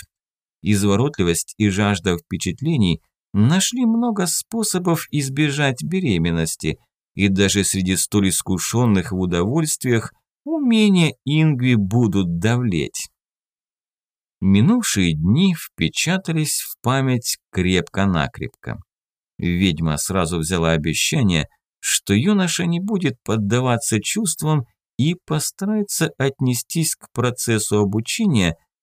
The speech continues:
как к полезной и крайне приятной процедуре, но без влюблённости.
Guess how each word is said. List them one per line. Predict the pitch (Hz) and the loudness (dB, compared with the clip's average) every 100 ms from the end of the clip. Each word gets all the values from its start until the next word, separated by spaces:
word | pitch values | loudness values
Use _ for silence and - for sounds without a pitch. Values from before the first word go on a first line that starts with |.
| - | -4
как | 123 120 | -2 -2
к | - - | -12 -8
полезной | 185 202 247 226 196 180 | -2 0 0 -2 0 0
и | 156 139 | -2 -8
крайне | - 196 208 180 160 | -6 -2 0 0 -2
приятной | 156 143 143 160 151 - 139 | -2 -2 0 -2 -2 -4 -4
процедуре, | 135 139 139 - 160 127 98 90 82 _ _ - | -2 -4 -2 -4 -2 2 2 2 -2 _ _ -4
но | 117 196 285 | 0 2 2
без | 214 123 165 143 | 0 2 2 0
влюблённости. | 143 151 131 104 87 76 67 62 - 60 | 0 0 2 4 4 2 -4 -6 -8 -12